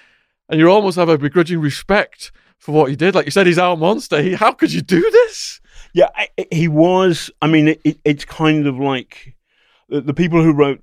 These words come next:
Speaker 2: H B O Succession have kind of understated it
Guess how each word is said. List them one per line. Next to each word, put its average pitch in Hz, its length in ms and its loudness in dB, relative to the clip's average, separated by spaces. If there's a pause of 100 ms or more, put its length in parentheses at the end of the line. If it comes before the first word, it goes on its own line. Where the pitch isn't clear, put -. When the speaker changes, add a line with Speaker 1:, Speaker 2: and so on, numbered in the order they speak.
Speaker 2:
H 131 220 -6
B 135 120 0
O 123 120 2
Succession - 840 -8 (500)
have 139 140 -12
kind 131 220 -6
of 117 140 -16
understated 127 800 -8
it - 200 -20